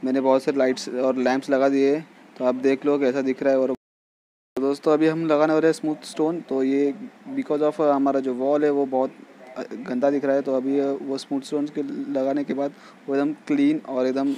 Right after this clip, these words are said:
चकाचक दिखेगा, ठीक है। तो अभी वो हम लोग पहले लगा के ले लेते हैं। अभी जो ऊपर के side भी लगा, लगा रहा हूँ मैं, देखो आप देख सकते हैं,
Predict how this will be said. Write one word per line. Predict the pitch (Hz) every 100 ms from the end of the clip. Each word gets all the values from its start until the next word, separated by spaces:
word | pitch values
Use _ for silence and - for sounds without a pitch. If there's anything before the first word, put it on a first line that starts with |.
| - - - - -
चकाचक | - 131 139 147
दिखेगा, | 143 131 135 143 -
ठीक | 143
है। | 151 160 - - - -
तो | 139
अभी | 135 147
वो | 143
हम | 143
लोग | 151 147
पहले | 151 147
लगा | 143 139
के | 139
ले | 143 143
लेते | 139 139
हैं। | 170 - - -
अभी | 127 131
जो | 131 135 127 -
ऊपर | 131 147
के | 143
side | 151 147
भी | 143
लगा, | 139
लगा | 143 143 139 139 139
रहा | 139
हूँ | 135
मैं, | 135
देखो | 131 131 139
आप | 131 127
देख | 131
सकते | 123 131 -
हैं, | 127